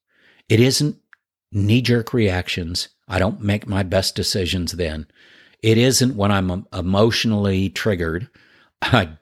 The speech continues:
don't make my best decisions then. Oh my goodness, that's a whole nother episode I should probably do. Um, but bottom line, it's when, when I have the time to breathe, when I have some margin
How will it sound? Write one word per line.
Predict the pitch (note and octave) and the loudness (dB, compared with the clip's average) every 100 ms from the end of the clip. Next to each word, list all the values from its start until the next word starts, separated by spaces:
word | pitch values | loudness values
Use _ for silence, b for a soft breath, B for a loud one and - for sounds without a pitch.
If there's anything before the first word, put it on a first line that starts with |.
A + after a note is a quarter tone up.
| - | -2
don't | - C3 - | 0 0 0
make | A2+ B2+ | -2 -2
my | F#2+ G2+ | -2 -4
best | G#2+ G#2+ - | 0 -2 -2
decisions | - - C#3 A2 F#2+ F2+ - | -2 -2 -2 -2 -2 -6 -6
then. | A2+ G#2 F2+ B D3 B - | -6 -6 -8 B -10 B -2
Oh | C#3+ | 0
my | A#2+ F#2+ | 2 2
goodness, | F#2+ G#2 F2 | 2 0 0
that's | G#2+ G2+ | 0 2
a | F2+ | 2
whole | G2 | 2
nother | F2 F2 E2 | 0 -4 -4
episode | E2 F#2 - F#2+ E2+ | -4 -2 -2 -2 -4
I | D#2+ | -4
should | - G2 | -6 -6
probably | - F#2 F2 F2 | -4 -2 -2 -4
do. | D#2+ E2 D#2+ - B B B B B _ | -6 -6 -6 -8 B B B B B _
Um, | A2+ G#2+ G2+ F#2+ F2+ F2 _ _ _ _ | 2 4 4 2 -2 -6 _ _ _ _
but | G#2+ B2 A2 A2 G#2 | 0 4 4 0 -2
bottom | G#2+ C3 G#2+ | 0 2 0
line, | F#2+ A#2+ G#2+ F2 - | 0 0 -2 -2 -2
it's | A2 A2 - | 0 0 -2
when, | G2 G2+ A#2 B2 C#3+ B2+ - _ _ _ _ _ | -2 0 2 0 -2 -6 -12 _ _ _ _ _
when | - G#2+ | -2 0
I | G2+ | 2
have | F#2+ - C3 C3+ | 0 0 0 0
the | C#3 | -2
time | - A#2 G#2 G#2 | -4 -2 -2 -2
to | |
breathe, | G#2 G#2+ F2 D#2+ | -2 0 0 -2
when | F2+ E2 | -6 -8
I | |
have | - A#2+ A2 | -2 -2 0
some | - B2 | 0 0
margin | B2 A#2+ A#2 - F2+ | 0 0 0 -2 -8